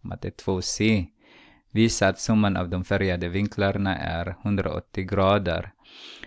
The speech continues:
Jag ska följa, jag har bestämt att jag ska följa beteckningarna som de har använt i er bok. Eh, de har använt,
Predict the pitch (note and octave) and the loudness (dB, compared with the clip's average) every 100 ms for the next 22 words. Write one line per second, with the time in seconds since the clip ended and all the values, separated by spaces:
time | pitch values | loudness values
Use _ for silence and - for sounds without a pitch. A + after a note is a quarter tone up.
0 | - - G#2+ - A2+ - - B2+ B2 F#2 | -12 -4 -2 -2 -4 -2 2 4 4 2
1 | F2+ G#2 - - F#2 F#2 F#2 F#2+ - G2 | 0 -4 -8 -8 -4 -4 -2 -4 -4 -2
2 | F2 F2 F#2 F#2 F#2+ - F#2 - F2+ F2+ | -2 -2 -4 -4 -4 -4 -6 -4 -4 -2
3 | E2+ F2 F#2+ A#2+ - F2+ A#2+ A#2 A2 F2+ | -2 -4 -6 -10 -4 0 2 4 2 2
4 | E2+ F#2 F2+ G2 F#2 F2+ F2 E2+ F2 - | -2 -4 -4 -4 -2 -2 -2 -4 -6 -6
5 | E2 E2+ F2 F2+ D3+ - - - _ _ | -6 -4 -2 2 2 0 -16 -20 _ _
6 | _ _ _ _ _ _ _ - G2 F#2 | _ _ _ _ _ _ _ -4 0 2
7 | F#2 F#2 F2+ F2+ F2+ F2+ - - G2 G2 | 2 2 2 2 0 -2 -8 -6 -2 0
8 | F#2 E2+ F#2+ F2+ F#2 F2+ F#2+ F#2+ | -2 0 0 0 -2 -4 -4 -8